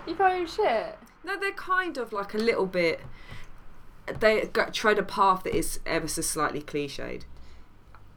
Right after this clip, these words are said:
Speaker 2: that I find.
Speaker 1: Yeah.
Speaker 2: And I don't necessarily think that you're, if you grow up in, in these environments, it's kind of like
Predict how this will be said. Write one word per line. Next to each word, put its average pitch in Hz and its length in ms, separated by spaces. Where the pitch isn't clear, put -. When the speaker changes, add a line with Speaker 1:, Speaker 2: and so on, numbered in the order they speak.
Speaker 2:
that 113 80
I 131 140
find. 120 540
Speaker 1:
Yeah. 180 520
Speaker 2:
And 147 140
I 147 60
don't 147 360
necessarily 139 640
think 135 560
that - 360
you're, 139 380
if 151 180
you 160 80
grow 147 280
up 139 160
in, 143 320
in 147 200
these 143 280
environments, 135 540
it's - 80
kind 214 160
of 196 80
like 185 160